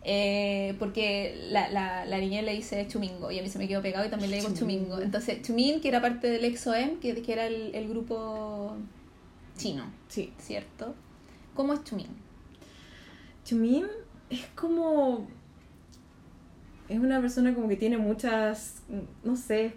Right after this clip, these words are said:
Speaker 2: como muchas dimensiones. De repente lo veo muy serio, a veces lo veo muy juguetón. Me gusta que siendo el más viejo, entre comillas, igual es súper alegre.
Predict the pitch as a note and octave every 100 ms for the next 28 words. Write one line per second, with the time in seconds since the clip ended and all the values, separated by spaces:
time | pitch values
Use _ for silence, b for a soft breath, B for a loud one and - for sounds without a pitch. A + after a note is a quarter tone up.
0 | - G3+ G#3 G#3 C4 E4+ D#4 D4 D4 G3
1 | F#3+ F#3+ G3 G#3+ A3 G#3+ G#3 G#3 G3 G3
2 | G#3+ A#3 A3+ A3+ A#3+ A3 G#3+ A3 A3 A#3
3 | A3 G3 G3+ G#3+ B3 B3 B B B -
4 | G3+ G#3+ B3 E4 E4+ E4+ E4+ - - A#3
5 | A3 G#3+ - - A#3 B3 B3 A#3+ G#3 G#3+
6 | A3+ A3+ G3+ A#3 B3+ B3+ B3+ B3+ C4 C4+
7 | A#3 G#3+ A3 - A#3+ A#3 A3+ G#3 E3 D3